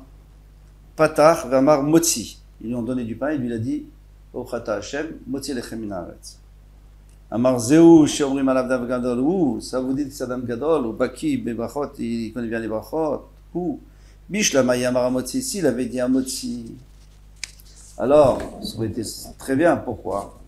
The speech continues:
Ashminan Tama, il vient nous expliquer que le Passouk, il parle au passé. La raison, comment, comment il faut comprendre le Passouk, il nous fait un bon chat dans le Passouk. Il faut comprendre le passé, pas au futur. Ashminan Da'il Cheta,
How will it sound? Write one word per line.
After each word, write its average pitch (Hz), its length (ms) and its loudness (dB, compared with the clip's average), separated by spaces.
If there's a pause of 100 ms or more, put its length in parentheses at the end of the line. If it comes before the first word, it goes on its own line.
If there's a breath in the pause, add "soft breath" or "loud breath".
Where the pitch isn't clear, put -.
(760)
Ashminan 131 580 0
Tama, 156 480 4
il 104 60 -6
vient 131 100 -2
nous 127 160 2
expliquer 139 340 -2
que 139 100 -2
le 120 120 2
Passouk, 151 580 -2 (100)
il 110 80 -10
parle 135 280 0
au 139 300 -4
passé. - 480 -4 (160)
La - 100 -6
raison, 120 420 -6
comment, 147 240 -2
comment 156 180 -4
il 135 60 -2
faut 151 120 -4
comprendre 123 320 -6
le 104 40 -8
Passouk, 123 300 -10
il 143 80 -6
nous 123 60 -6
fait 117 100 -6
un 117 60 -6
bon 139 180 -6
chat 151 160 -6
dans 143 100 -6
le 127 60 -6
Passouk. 120 320 -12 (140)
Il - 40 -20
faut 104 120 -14
comprendre 120 300 -8
le - 60 -10
passé, 143 260 -6
pas 160 100 -4
au 143 80 -4
futur. 127 280 -10
Ashminan 120 320 -6
Da'il 139 200 -4
Cheta, 131 480 -2